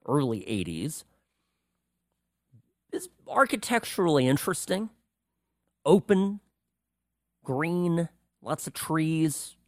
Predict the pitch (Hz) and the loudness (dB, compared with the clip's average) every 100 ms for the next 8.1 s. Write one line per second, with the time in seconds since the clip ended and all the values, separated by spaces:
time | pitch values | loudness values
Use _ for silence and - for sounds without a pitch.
0 | _ 147 165 - - 165 139 151 147 147 | _ -8 -8 -6 2 2 4 6 6 6
1 | 151 - _ _ _ _ _ _ _ _ | 2 -6 _ _ _ _ _ _ _ _
2 | _ _ _ _ _ _ _ _ _ _ | _ _ _ _ _ _ _ _ _ _
3 | _ _ _ _ _ - 143 170 254 233 | _ _ _ _ _ -2 2 4 4 4
4 | 208 185 175 160 - - 147 135 123 - | 4 2 0 -4 -6 -2 0 0 0 0
5 | 90 67 - - _ _ _ _ _ _ | 0 -2 -10 -20 _ _ _ _ _ _
6 | _ _ _ _ 87 98 170 190 214 185 | _ _ _ _ -6 2 2 4 2 2
7 | 151 - 156 131 107 95 110 - 160 90 | -4 -4 0 2 2 0 -4 0 0 0